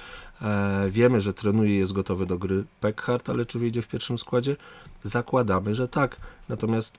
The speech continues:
pamiętajcie o ważnej rzeczy. Skład Legii poznacie przed deadline'em. Warto to sprawdzać. Jeśli chodzi o Raków, zgaduj, zgadula. E,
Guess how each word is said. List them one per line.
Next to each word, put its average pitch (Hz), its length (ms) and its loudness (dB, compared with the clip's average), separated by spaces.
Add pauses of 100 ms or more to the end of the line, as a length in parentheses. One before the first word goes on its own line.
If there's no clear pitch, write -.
(100)
pamiętajcie 113 560 0
o 101 40 4
ważnej 95 320 2
rzeczy. 107 260 0
Skład - 320 -2
Legii 98 260 2
poznacie 90 420 -2
przed - 220 -8
deadline'em. 90 580 -2 (140)
Warto 92 420 -2
to 85 260 -6 (180)
sprawdzać. 90 640 -2
Jeśli 98 200 -6
chodzi 101 220 0
o 110 100 2
Raków, 120 400 0 (480)
zgaduj, 104 380 2
zgadula. 117 520 2 (480)
E, 110 260 0